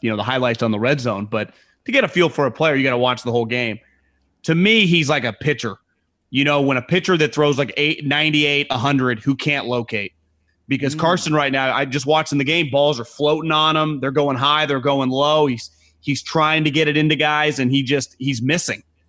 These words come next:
Speaker 1: And I think sometimes for whatever reason, you just get out of rhythm.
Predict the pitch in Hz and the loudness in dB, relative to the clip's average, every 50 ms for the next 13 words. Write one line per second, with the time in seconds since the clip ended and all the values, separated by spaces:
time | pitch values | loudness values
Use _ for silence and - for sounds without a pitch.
0 | _ _ _ _ - 143 151 151 143 190 190 143 160 175 165 - 160 160 160 160 | _ _ _ _ -2 -2 0 0 0 0 0 2 0 0 0 0 0 0 0 -2
1 | - - 151 151 147 147 151 156 151 160 156 151 156 160 160 135 147 151 143 139 | -2 -2 -2 0 0 2 2 2 0 0 0 0 2 0 0 0 0 0 0 0
2 | 110 127 139 143 147 135 - - 123 117 147 147 147 151 156 143 127 123 143 151 | 0 -2 -2 0 0 -2 -2 -8 -4 -2 0 0 2 0 0 -2 0 0 0 0
3 | 151 190 196 190 | 2 0 0 -2